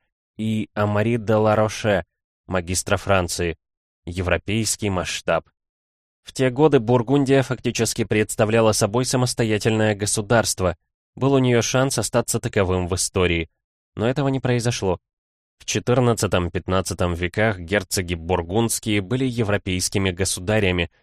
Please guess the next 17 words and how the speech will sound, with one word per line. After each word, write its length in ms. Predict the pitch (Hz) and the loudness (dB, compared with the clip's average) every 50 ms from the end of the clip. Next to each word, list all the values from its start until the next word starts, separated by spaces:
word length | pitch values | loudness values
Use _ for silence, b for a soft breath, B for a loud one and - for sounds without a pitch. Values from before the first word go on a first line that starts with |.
| _ _ _ _ _ | _ _ _ _ _
и 60 | - | -4
только 240 | 104 151 147 - 151 | -2 -2 0 0 0
ближе 260 | 127 123 147 139 135 | 0 2 2 2 0
к 160 | 123 - _ - | -2 -4 _ -2
концу 320 | 135 127 127 - - 143 | 0 0 0 0 -2 -2
пятнадцатого 720 | 123 - 117 - - 120 120 - - 107 - 110 107 104 | -2 -4 -4 -2 0 0 0 0 0 0 2 2 2 2
века, 340 | 101 110 135 147 - - 98 | 2 0 -2 -2 0 0 -2
в 80 | - | -2
тысяча 440 | - - 98 85 - 92 85 - 87 | -4 -8 -6 -4 -4 -4 -4 -4 -4
четыреста 520 | 82 - 87 - 98 92 92 90 - - 87 | -4 -4 -2 -2 0 0 0 0 -2 -2 -2
семьдесят 560 | - - 92 92 85 87 85 - 90 85 - | -2 -2 -2 -2 -2 -4 -4 -6 -6 -6 -4
седьмом 400 | - 101 87 92 101 101 95 90 | -4 -4 -2 0 0 0 0 2
году, 460 | 85 92 90 87 87 110 120 110 - _ _ _ _ _ | 0 0 0 0 0 0 0 -2 -2 _ _ _ _ _
в 160 | - 87 90 | -8 -8 -6
битве 380 | 85 87 107 104 - 95 95 92 | -2 -2 -2 0 2 0 0 0
при 260 | - 92 95 95 92 | 0 0 0 0 0
Нанси, 640 | 90 90 90 87 90 90 87 - - - 127 127 - | 0 0 0 0 0 0 -2 -2 -2 -4 -4 -6 -6